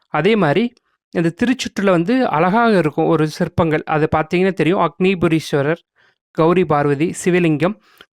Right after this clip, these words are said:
காமதேனு வந்து பால் சுரப்பது போன்ற ஒரு அழகான சிற்பங்கள் இருக்கும். நான் அதை எடுத்து போட்டிருக்கேன், நீங்க பாருங்க, சூப்பரா இருக்கும். அதே மாதிரி,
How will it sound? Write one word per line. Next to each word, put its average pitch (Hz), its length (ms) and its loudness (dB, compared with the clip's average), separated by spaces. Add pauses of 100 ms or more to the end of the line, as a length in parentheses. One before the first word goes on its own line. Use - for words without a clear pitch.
காமதேனு 180 460 2
வந்து 180 220 0
பால் 165 400 0
சுரப்பது 147 520 -2
போன்ற 151 340 0
ஒரு 147 380 0 (360)
அழகான 160 420 -2
சிற்பங்கள் 156 460 -2
இருக்கும். 151 320 0
நான் 147 260 0
அதை 139 180 0
எடுத்து 160 240 0
போட்டிருக்கேன், 170 340 -2
நீங்க 175 180 -2
பாருங்க, 139 300 -4
சூப்பரா 147 340 -2
இருக்கும். 160 360 -4 (420)
அதே 175 260 0
மாதிரி, 185 340 0